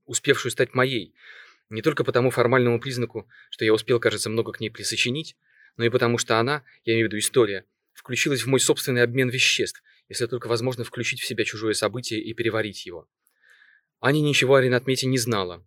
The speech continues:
или делала вид, что не знала. Так что я не рисковал быть пойманным за руку, а вместо этого сам поймал её ладонь, пока мы спускались по Синопской лестнице.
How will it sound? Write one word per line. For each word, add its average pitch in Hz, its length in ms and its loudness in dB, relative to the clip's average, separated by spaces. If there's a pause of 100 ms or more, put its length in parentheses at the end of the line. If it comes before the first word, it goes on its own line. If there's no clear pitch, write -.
или 98 120 -16
делала 110 260 4
вид, 101 140 -10
что - 160 -10
не 92 100 -12
знала. 87 420 -14 (440)
Так 120 120 0
что 127 100 0
я 127 60 6
не 127 120 2
рисковал 127 340 2
быть 101 180 -12
пойманным 95 420 -6
за 123 180 2
руку, 123 260 -8 (460)
а 104 80 -8
вместо 131 260 2
этого 143 140 0
сам 120 220 2
поймал 104 280 0
её 95 200 -4
ладонь, 104 300 2
пока 107 200 -6
мы 101 80 -10
спускались - 420 -4
по - 100 -16
Синопской 98 420 -12
лестнице. 90 500 -14